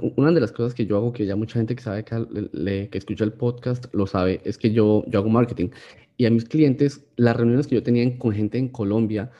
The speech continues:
eran todas por, por Zoom, pero hace, desde el dos mil diecisiete yo llevo manejando Zoom, y les decía, "Zoom, les envío el link". Mira el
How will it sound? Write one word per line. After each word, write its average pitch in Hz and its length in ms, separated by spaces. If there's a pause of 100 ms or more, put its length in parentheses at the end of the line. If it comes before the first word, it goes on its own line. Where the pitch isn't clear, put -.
(360)
eran 147 240
todas 156 220
por, 120 440
por 127 160
Zoom, 262 360 (460)
pero 123 220
hace, 135 360 (180)
desde 110 440
el 104 100
dos 101 120
mil 104 120
diecisiete 123 520
yo 98 80
llevo 101 160
manejando 104 360
Zoom, 151 240 (300)
y 131 60
les 123 100
decía, 123 340
"Zoom, 135 380 (260)
les 127 160
envío 139 200
el 160 80
link". 160 260 (480)
Mira 123 300
el 143 180